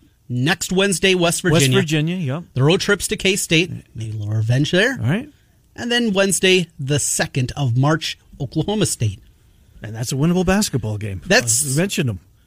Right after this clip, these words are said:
Speaker 2: There's three right there.
Speaker 1: That's three.
Speaker 2: Uh-huh.
Speaker 1: And even at two and two, hmm, that's that section twelve number.
Speaker 2: Get
Speaker 1: But
Speaker 2: to seven. Look, look, uh, look after your home floor. They're in the N C double A
Speaker 1: Yes,
Speaker 2: tournament.
Speaker 1: they are a lock.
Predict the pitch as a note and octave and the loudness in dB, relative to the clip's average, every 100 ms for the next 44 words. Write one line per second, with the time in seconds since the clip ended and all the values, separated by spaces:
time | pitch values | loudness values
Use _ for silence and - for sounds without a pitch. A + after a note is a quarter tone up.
0 | _ _ _ D#3 F#3+ - A#3+ C4+ D3 F3 | _ _ _ -2 0 0 2 2 2 2
1 | G#3+ A3+ D#3 F3 G#3 - - F3 A2 - | 2 0 0 2 0 0 -2 0 0 0
2 | A#2 B2 F3 C#4 G3 G#3 B3 C4+ D4 C4 | 0 2 0 0 2 2 2 2 2 0
3 | - - - B3 A#3 G3 - A3 G#2+ F#2+ | 0 -4 0 2 2 0 2 2 0 -4
4 | _ _ _ _ _ _ _ _ _ _ | _ _ _ _ _ _ _ _ _ _
5 | _ _ _ _ _ - A2+ A2 F#2 - | _ _ _ _ _ -8 -4 -4 -6 -6
6 | A2 - A#2 - A2 - B2 C3 A#2+ A2+ | -6 -6 -4 -2 -2 -2 -2 0 0 0
7 | A2 G2+ - _ _ _ _ _ _ - | 0 -2 -8 _ _ _ _ _ _ 0
8 | E3 A3+ D3 D#3 B2 G2+ F2+ - _ _ | 2 2 2 2 0 -2 -6 -12 _ _
9 | _ _ _ F#3+ A#3+ A#3+ C#4+ - A3 G#3 | _ _ _ 0 0 0 -4 -4 -10 -10
10 | A#3 - C#3 A3+ - - B3+ D#4 F4 E4 | -10 -10 -12 -12 -10 -4 -4 0 -2 -2
11 | C#4+ A#3 F#3 F3+ G#3 G3 F#3+ F#3 F#3+ E3 | -2 0 2 2 2 0 0 2 2 0
12 | - _ _ - B2+ A2+ E3 F3 F3 D#3 | -8 _ _ -12 -2 2 4 4 4 4
13 | C#3+ C3+ B2+ C3+ A#2+ A2+ C3+ C#3 B2+ A2 | 4 2 0 -2 -2 0 2 2 0 0
14 | G2 F#2 F2+ F3 F3 D#3+ C#3+ C3 A#2+ - | -4 -4 0 2 4 2 0 0 -2 -6